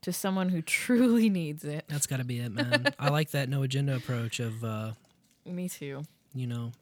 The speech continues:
Speaker 1: And wh-, we've seen quite a few people actually use that
Speaker 2: Right.
Speaker 1: after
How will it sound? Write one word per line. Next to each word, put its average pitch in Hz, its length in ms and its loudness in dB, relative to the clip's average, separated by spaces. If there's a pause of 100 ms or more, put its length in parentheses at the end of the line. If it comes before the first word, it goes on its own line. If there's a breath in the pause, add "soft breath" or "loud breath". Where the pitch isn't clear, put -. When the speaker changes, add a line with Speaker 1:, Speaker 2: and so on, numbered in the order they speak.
(100)
Speaker 1:
And 233 100 2
wh-, - 240 0
we've 247 180 2
seen 277 300 -2
quite 247 180 2
a 254 60 -2
few 240 160 -2
people 254 320 0
actually 220 360 0
use 214 300 -6
that 160 360 2
Speaker 2:
Right. 147 40 2
Speaker 1:
after 208 480 0